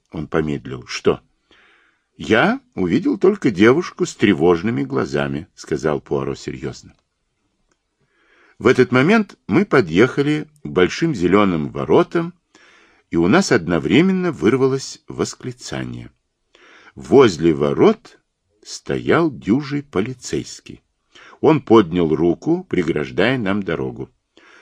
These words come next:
"Проезд запрещён, месье". "Но мы бы хотели видеть месье Рено",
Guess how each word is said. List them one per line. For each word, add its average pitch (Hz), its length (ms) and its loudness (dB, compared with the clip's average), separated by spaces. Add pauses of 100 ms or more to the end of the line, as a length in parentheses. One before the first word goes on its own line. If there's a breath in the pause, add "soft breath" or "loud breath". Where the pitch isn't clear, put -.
(300 soft breath)
"Проезд 110 460 4
запрещён, 95 800 2
месье". 92 500 2 (1040)
"Но 104 480 2
мы 104 160 4
бы 104 100 4
хотели 110 380 2
видеть 110 460 2
месье 101 440 2
Рено", 123 460 2